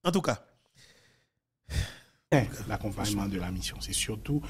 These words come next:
Speaker 2: euh, si vous voulez, euh, euh, un accompagnement,
Speaker 1: Oui, mal.
Speaker 2: euh, bien spécifique et limité dans le temps, on l'espère, qui nous donne l'espace qu'il nous faut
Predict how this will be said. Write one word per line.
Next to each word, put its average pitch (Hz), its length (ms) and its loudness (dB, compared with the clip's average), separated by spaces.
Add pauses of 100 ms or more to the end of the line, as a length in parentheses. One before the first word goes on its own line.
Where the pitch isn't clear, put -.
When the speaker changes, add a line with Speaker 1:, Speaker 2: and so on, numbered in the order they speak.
(280)
Speaker 2:
euh, 110 180 -2
si - 160 -2
vous 113 140 2
voulez, 113 320 4
euh, - 80 0
euh, 104 800 -4
un - 20 -4
accompagnement, 113 680 4
Speaker 1:
Oui, - 20 -4 (320)
mal. 107 100 -2
Speaker 2:
euh, 95 40 -2
bien 101 260 8
spécifique 135 760 2
et 95 260 -4
limité 123 340 4
dans 117 140 6
le 110 80 2
temps, 120 240 6
on - 20 6
l'espère, 139 520 4
qui 120 120 2
nous 110 120 4
donne 107 180 2
l'espace 110 400 4
qu'il 95 240 0
nous 95 100 0
faut 160 300 0